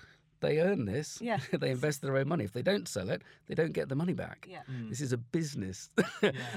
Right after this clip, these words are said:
Speaker 1: And then people are like, "Oh, okay, that's different to what I thought." And they, they, people go on a journey.
Speaker 2: Yes.
Speaker 1: And I think if you get the right bits there, people go on a journey where they sort of unpack things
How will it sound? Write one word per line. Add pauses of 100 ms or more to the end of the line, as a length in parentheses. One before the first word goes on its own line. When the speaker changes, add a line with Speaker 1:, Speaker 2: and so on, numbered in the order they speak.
Speaker 1:
And
then
people
are
like,
"Oh, (260)
okay,
that's
different
to
what
I
thought."
And
they,
they,
people
go
on
a
journey. (320)
Speaker 2:
Yes.
Speaker 1:
And
I
think
if
you
get
the
right
bits
there,
people
go
on
a
journey
where
they
sort
of
unpack
things